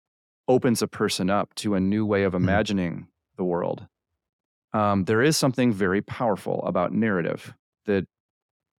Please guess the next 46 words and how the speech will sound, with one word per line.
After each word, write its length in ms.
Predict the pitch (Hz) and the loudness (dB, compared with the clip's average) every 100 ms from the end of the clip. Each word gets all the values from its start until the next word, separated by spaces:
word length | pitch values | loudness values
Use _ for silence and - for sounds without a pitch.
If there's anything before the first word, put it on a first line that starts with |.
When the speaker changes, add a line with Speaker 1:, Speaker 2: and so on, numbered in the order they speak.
| - | -20
Speaker 1:
that, 480 | - 107 101 - - | -4 0 0 -2 -4
um, 480 | 95 92 90 87 - _ _ _ _ _ _ _ _ _ | 0 0 0 -2 -8 _ _ _ _ _ _ _ _ _
opens 320 | 127 117 127 117 | 0 2 2 2
up 120 | 107 | 2
the 100 | 120 | 2
imagination 720 | 107 101 98 104 104 - 104 | 4 2 2 2 2 2 2
in 140 | 104 | 2
a 60 | 104 | 2
way 160 | 101 113 | 4 2
that 120 | 104 | 2
a 80 | 95 | 0
command 680 | - 101 101 98 92 - - | -2 0 0 0 -2 -4 -8
just 320 | - 90 - | -4 -4 -6
can't. 460 | - 107 85 - - _ _ _ _ _ - | -8 -4 -4 -6 -14 _ _ _ _ _ -2
Speaker 2:
Mm-hmm. 200 | 95 92 | 2 2
Speaker 1:
Um, 300 | 87 - - _ _ _ _ | 0 -4 -10 _ _ _ _
and 160 | 98 92 | -4 -2
so 460 | 107 98 92 92 - _ _ _ - | 0 2 2 -2 -6 _ _ _ -6
it's 160 | 123 131 | -2 2
not 180 | 135 | 2
just 160 | 131 147 | 2 2
the 80 | 127 | 4
lives 240 | 110 110 | 4 4
of 80 | 107 | 2
saints, 260 | - 156 - | 2 2 2
in 60 | |
other 140 | 113 104 | 2 2
words, 240 | 98 95 | 2 0
it's 220 | 107 - | 0 -2
there, 200 | - 113 113 | -2 -2 0
there's 200 | 113 101 | -2 0
something 580 | 147 131 123 110 110 110 | 0 0 2 2 2 2
near, 260 | 120 135 - _ _ _ _ | 2 0 -4 _ _ _ _
you 80 | - | 0
know, 60 | 123 | 4
there 100 | 139 | 4
was 120 | 127 | 6
a 40 | |
movement 360 | 117 127 131 120 | 6 6 4 4
in, 180 | 104 101 | 2 0
in 140 | 117 104 | -2 0
theology 460 | 110 107 117 104 | 2 4 4 2
a 40 | 98 | 0
couple 220 | 110 101 | -2 -2
decades 360 | 95 101 104 95 | 0 0 0 -2
ago, 520 | 98 98 98 92 87 | -2 0 2 0 -4